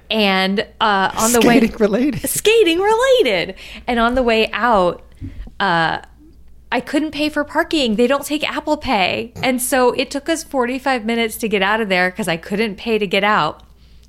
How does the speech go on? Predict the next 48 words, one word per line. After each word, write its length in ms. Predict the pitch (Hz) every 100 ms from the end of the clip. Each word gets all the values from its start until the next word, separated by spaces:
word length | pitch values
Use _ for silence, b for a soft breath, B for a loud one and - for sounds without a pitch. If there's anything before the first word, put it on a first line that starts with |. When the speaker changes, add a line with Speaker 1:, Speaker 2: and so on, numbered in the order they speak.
| - B B B -
Speaker 1:
None 240 | 220 240
of 120 | 262
the 100 | 220
call 340 | 220 233 220 226
things 380 | 226 190 180
were 360 | 202 180 175 165 -
answering, 720 | 202 202 - 180 160 160 190 -
like, 240 | 180 175
call 220 | - 202 196
for 160 | 202
help. 440 | 196 208 240 254 - -
No 260 | 208 240
one 180 | 233 208
was 140 | 196 190
helping. 440 | 160 - 156 185 B
Speaker 2:
Yeah. 280 | 107 104 110
Speaker 1:
I 140 | 202 226
ended 220 | 233 254
up 140 | 233
going 300 | - 214 220
to 100 | 247
Publix, 680 | 247 233 190 190 240 - - - B B B B - - - - - - B B B B B -
speaking 440 | - 285 294 311
with 120 | 277
a 80 | 208
manager, 920 | 196 220 240 262 196 165 151 185 226 -
'cause 140 | - 220
I 100 | 202
asked 360 | 208 233 -
a 40 | 262
person 380 | - 226 247 208
at 120 | -
customer 400 | 240 - 226 208
service 380 | - 208 208 196
and 100 | 180
she 100 | 208
was 100 | 180
like, 160 | 185 185
"I 120 | 165
need 200 | 190 196
to 100 | 196
ask 240 | 151 151 -
my 120 | 151
manager 440 | 151 151 170 160 160
if 100 | 165
this 180 | 175
is 140 | 214 208
okay." 500 | 226 277 294 440